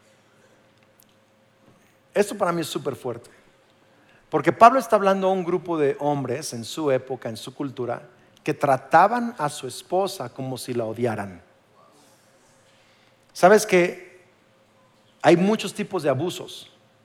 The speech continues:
A veces no es el abuso físico, a veces es el abuso financiero.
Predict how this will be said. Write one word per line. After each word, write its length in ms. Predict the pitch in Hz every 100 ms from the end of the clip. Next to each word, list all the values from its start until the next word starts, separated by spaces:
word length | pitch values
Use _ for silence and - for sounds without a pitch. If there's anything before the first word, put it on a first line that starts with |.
| _ _ _ _ _ _ _ _ _
A 100 | 135
veces 180 | 175 180
no 80 | 185
es 100 | 185
el 80 |
abuso 300 | 151 151 151
físico, 520 | - 175 - 127 - 110 - _ _ _ _ _ _ _ -
a 100 | 139
veces 260 | 156 151
es 120 | 175
el 100 | 175
abuso 360 | 143 139 147 151
financiero. 680 | - 131 113 110 131 123